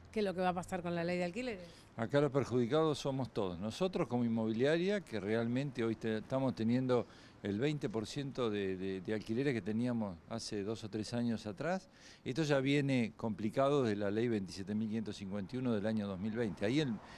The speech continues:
Speaker 2: el mercado empezó a frenar y después pegó un freno total. El inquilino, que por su parte no consigue nada para alquilar, una desesperación para alquilar. Eh, eh,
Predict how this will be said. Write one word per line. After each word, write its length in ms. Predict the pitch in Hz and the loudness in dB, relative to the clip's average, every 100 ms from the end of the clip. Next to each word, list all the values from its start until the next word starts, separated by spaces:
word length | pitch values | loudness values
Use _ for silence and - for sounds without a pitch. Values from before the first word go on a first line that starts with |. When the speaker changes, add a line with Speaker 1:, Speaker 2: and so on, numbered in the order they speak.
| - | -6
Speaker 2:
el 120 | 104 107 | 2 6
mercado 380 | 120 - 160 | 6 6 6
empezó 320 | 156 123 113 135 | 6 4 4 2
a 40 | |
frenar 420 | 127 123 104 90 | 4 2 4 2
y 60 | 98 | -2
después 200 | 113 175 | -2 0
pegó 160 | 196 | 2
un 100 | 143 | 2
freno 360 | 113 131 123 117 | 2 2 2 0
total. 360 | 123 117 143 87 - - - - - - | 0 0 0 0 -10 -20 -20 -20 -20 -2
El 100 | 135 | 2
inquilino, 720 | 147 139 156 185 220 233 220 - | 4 4 4 6 6 6 4 0
que 120 | - 117 | -8 -6
por 180 | 120 107 | -4 -4
su 160 | 117 | -4
parte 400 | 98 135 110 117 | 0 0 0 -2
no 220 | 107 123 | 0 0
consigue 480 | 120 123 110 123 117 | 0 -2 0 -2 0
nada 220 | 117 120 | 0 0
para 180 | 110 113 | 0 -2
alquilar, 380 | 113 139 165 196 | -4 -4 -2 0
una 200 | 135 110 | 0 -2
desesperación 880 | 101 - 107 113 107 104 160 170 147 | -2 -4 -4 -2 0 0 0 -2 0
para 180 | 110 101 | -2 -2
alquilar. 440 | 90 113 156 156 90 - | -4 -4 -2 -4 -8 -12
Eh, 200 | 95 87 | -10 -10
eh, 140 | - | -12